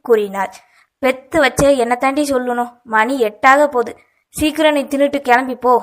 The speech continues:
என்க தலையை அசைத்து கொண்டு அன்னையின் காஃபியை ருசித்து ரசித்து சந்தோஷமாக குடித்து கொண்டிருந்தாள்.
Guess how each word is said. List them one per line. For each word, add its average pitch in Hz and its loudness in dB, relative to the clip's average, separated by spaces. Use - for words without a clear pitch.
என்க 220 -8
தலையை 226 -2
அசைத்து 226 -8
கொண்டு 220 -8
அன்னையின் 262 -4
காஃபியை 214 -2
ருசித்து 269 -6
ரசித்து 208 -6
சந்தோஷமாக 269 -2
குடித்து 202 -6
கொண்டிருந்தாள். 185 -4